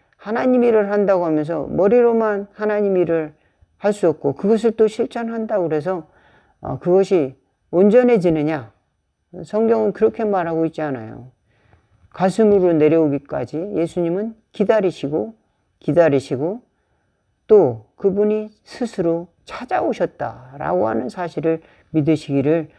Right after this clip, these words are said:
주의 이름으로 축원을 드리겠습니다. 우리가 회개하기까지 우리는, 아, 잘못한 건 알죠. 그렇지만 잘못을 가슴으로 회개하기까지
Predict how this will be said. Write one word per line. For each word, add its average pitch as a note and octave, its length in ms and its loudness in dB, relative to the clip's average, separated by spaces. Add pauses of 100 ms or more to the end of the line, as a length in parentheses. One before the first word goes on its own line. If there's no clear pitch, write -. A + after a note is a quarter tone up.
(240)
주의 D3+ 220 4
이름으로 C3 640 -2
축원을 C#3 560 -8
드리겠습니다. C3 760 -10 (540)
우리가 E3+ 340 2
회개하기까지 C#3 880 0 (280)
우리는, D#3 420 2 (500)
아, B2 240 -8
잘못한 F3+ 520 0
건 D#3 120 -6
알죠. C3 540 -2
그렇지만 F3 540 -6 (460)
잘못을 F3+ 600 0 (460)
가슴으로 D#3+ 760 -2 (440)
회개하기까지 C3+ 960 -2